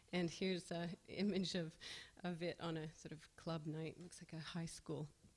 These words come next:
high school dance night. Um, so that's, um, where we are with Folkestone. And what's really, um,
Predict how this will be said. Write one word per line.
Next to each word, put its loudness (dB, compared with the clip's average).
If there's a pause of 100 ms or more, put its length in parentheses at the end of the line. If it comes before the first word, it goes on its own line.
high 0
school 0
dance -2
night. 2 (1600)
Um, 6 (640)
so 6
that's, 6 (380)
um, 8 (1600)
where 12
we 12
are 12
with 6 (540)
Folkestone. 4 (540)
And 6
what's 6 (500)
really, 8
um, 10